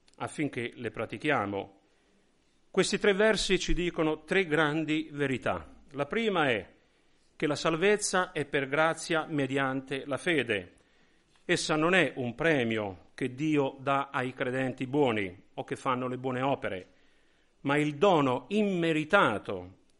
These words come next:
che Egli dà a tutti coloro che ripongono la loro fede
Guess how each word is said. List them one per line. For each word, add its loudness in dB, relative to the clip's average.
che 0
Egli 0
dà 2
a -2
tutti -2
coloro 0
che 2
ripongono 4
la 2
loro 2
fede -2